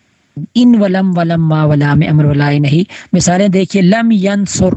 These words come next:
یہ مثال ہے لم کی، لم ما ینصر، یہ مثال ہے لما کی،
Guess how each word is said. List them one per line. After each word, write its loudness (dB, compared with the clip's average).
یہ -2
مثال -2
ہے -2
لم -2
کی، -4
لم 0
ما -2
ینصر، -4
یہ -4
مثال 0
ہے -4
لما -2
کی، -6